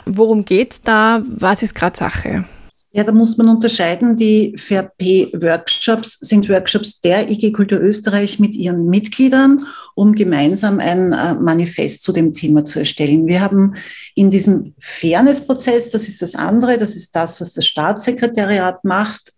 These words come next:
Speaker 2: unter Anhörung der I Gs, und ich sag bewusst Anhörung und nicht Beteiligung. Es findet Beteiligung in einzelnen kleineren Arbeitsgruppen statt, aber der große Prozess ist eher noch ein Anhörungsprozess.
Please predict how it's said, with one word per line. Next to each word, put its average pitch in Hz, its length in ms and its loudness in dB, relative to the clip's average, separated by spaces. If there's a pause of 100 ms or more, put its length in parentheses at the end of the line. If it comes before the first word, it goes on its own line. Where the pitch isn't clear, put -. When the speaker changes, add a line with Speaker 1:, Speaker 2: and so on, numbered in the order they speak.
Speaker 2:
unter 196 680 2 (400)
Anhörung 185 880 2 (100)
der 185 140 0
I 170 100 -4
Gs, 196 420 0
und 208 120 4
ich - 160 -6
sag 175 240 -4
bewusst 185 400 -6
Anhörung 185 680 -2
und 175 320 -4
nicht 185 340 -4
Beteiligung. 220 760 0
Es - 180 -2
findet 214 300 4
Beteiligung 202 600 0
in 202 120 0
einzelnen 190 580 0
kleineren 175 600 0
Arbeitsgruppen 247 640 -2
statt, 240 420 -4 (600)
aber 190 240 0
der 190 220 -2
große 214 460 0
Prozess 185 600 -2
ist - 280 -6
eher 180 200 2
noch 180 220 -2
ein - 160 0
Anhörungsprozess. 226 1300 0